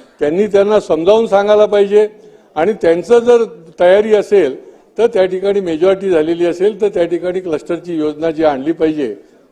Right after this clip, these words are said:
परंतु ही जी दडपशाही चालते, आधी बिल्डर चा-, जातो त्याच्यामुळे ही दडपशाही चालते. अधिकारी जणू काही बिल्डरचेच, अ, सह-, सहकारी असल्यासारखं त्या ठिकाणी वागतात आणि असंख्य लोक जे आहेत, आता मध्यंतरी मोर्चाही काढला,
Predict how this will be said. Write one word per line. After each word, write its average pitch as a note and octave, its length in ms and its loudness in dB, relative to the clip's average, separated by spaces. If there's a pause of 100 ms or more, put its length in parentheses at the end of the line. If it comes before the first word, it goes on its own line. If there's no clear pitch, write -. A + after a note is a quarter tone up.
(100)
परंतु F#3 340 -4
ही F#3+ 260 -4
जी B3+ 140 0
दडपशाही B3 500 2
चालते, D3 460 -2 (720)
आधी D#3 260 0
बिल्डर G#3 360 0
चा-, A#3+ 220 2
जातो A3 340 0
त्याच्यामुळे A#3 500 0
ही A#3 100 -4
दडपशाही G#3+ 440 2
चालते. C3 440 -4 (480)
अधिकारी A3 520 2
जणू G#3+ 220 2
काही A#3+ 220 4
बिल्डरचेच, A#3 680 0
अ, A3+ 240 4 (500)
सह-, F#3 300 0
सहकारी A3 400 2
असल्यासारखं A3+ 480 2
त्या A3+ 140 2
ठिकाणी G#3 340 -2
वागतात E3+ 480 2 (420)
आणि D#3+ 160 -4
असंख्य G#3+ 560 2
लोक F#3 220 0
जे F#3 180 0
आहेत, D3+ 200 0
आता D3+ 200 0
मध्यंतरी F#3 480 -4
मोर्चाही F#3 420 -2
काढला, A#2+ 280 -8